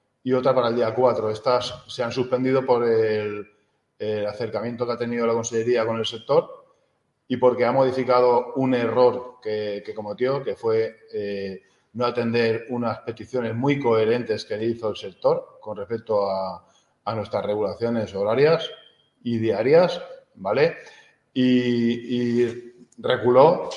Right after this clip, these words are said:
y gracias a esa reculación, pues vimos una, un acto de buena fe y pudimos suspender, eh, dos de las, de las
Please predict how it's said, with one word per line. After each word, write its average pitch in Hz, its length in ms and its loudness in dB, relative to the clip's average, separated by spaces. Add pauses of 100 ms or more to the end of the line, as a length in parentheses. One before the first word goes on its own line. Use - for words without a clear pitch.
(120)
y 117 200 -2
gracias 117 320 2
a 120 40 -2
esa 117 180 0
reculación, 123 840 0 (240)
pues 101 140 -8
vimos 120 320 -4
una, 117 320 -2
un 120 140 -2
acto 117 180 0
de 113 60 0
buena 113 200 0
fe 120 200 0
y 127 40 2
pudimos 110 340 -2
suspender, 110 760 -4 (300)
eh, 104 520 2
dos 113 240 0
de 120 100 2
las, 92 580 -4
de 98 220 -8
las 87 760 -8